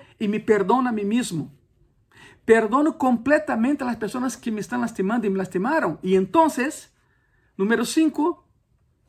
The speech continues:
enfrento valientemente el futuro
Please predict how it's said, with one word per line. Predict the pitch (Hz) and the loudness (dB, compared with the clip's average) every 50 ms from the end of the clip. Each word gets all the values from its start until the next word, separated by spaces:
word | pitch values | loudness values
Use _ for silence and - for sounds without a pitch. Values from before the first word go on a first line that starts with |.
| _ _ - | _ _ 4
enfrento | 202 202 214 - - - - 285 285 269 240 - - 190 160 143 - - _ _ _ _ _ | 4 4 4 2 -4 -4 -2 0 0 0 0 -2 -4 -8 -8 -8 -10 -14 _ _ _ _ _
valientemente | 160 139 143 190 196 196 202 202 202 226 262 285 285 277 - 262 240 233 240 226 196 180 - - 185 185 196 196 - _ _ _ _ | -10 -6 0 0 2 2 2 2 2 2 2 0 0 0 0 0 0 2 2 0 0 -4 0 2 2 2 2 0 -4 _ _ _ _
el | - 226 233 226 | 4 4 4 2
futuro | - 247 247 - - 220 202 190 170 185 180 - - _ _ | -2 -10 -12 -8 -4 2 4 6 6 4 4 0 -8 _ _